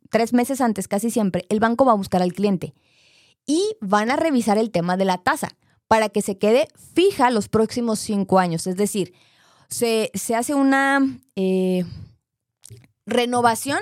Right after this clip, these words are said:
de la tasa aplicable en ese momento y dices, ok, te la puedo dejar esta durante cinco años o la dejamos en el tema de la tie más cuatro punto cinco,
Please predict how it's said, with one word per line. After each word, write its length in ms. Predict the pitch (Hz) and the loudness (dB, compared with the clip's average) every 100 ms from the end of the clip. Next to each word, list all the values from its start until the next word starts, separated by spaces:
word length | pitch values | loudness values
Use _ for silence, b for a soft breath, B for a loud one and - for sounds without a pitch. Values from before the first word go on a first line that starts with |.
| 427 | -6
de 160 | 226 214 | -2 -2
la 120 | 208 | 0
tasa 280 | 202 233 311 | 0 0 -2
aplicable 640 | 311 247 220 - 233 294 | -2 -2 -2 0 -2 0
en 100 | 311 | -2
ese 180 | 302 311 | -2 0
momento 460 | 277 240 254 269 415 523 B B B | -2 0 0 0 -2 -4 B B B
y 100 | - | -4
dices, 240 | 233 214 - | -2 -2 -2
ok, 180 | 233 226 202 | -4 -4 -6
te 80 | 190 | -2
la 140 | 196 | -2
puedo 160 | 196 311 | 2 0
dejar 240 | 330 285 | 2 0
esta 260 | 269 269 220 | 0 0 0
durante 320 | 196 190 185 | 0 0 -2
cinco 340 | 185 262 285 285 | -4 -2 0 2
años 320 | 285 339 - | 2 -2 -4
o 100 | - | 0
la 100 | 214 | 2
dejamos 540 | 196 190 208 226 254 - - | 2 0 -2 -2 -4 -8 -8
en 220 | 208 202 | -2 0
el 200 | 202 190 | 0 0
tema 240 | 226 226 | -2 0
de 100 | 214 | 2
la 140 | 196 175 | 2 0
tie 360 | - 277 339 392 | -2 -2 -2 -2
más 200 | 226 202 | -2 -2
cuatro 340 | 208 202 220 | -4 -2 -4
punto 320 | - 208 202 | -4 -4 -2
cinco, 420 | 202 185 165 - | -4 -4 -8 -10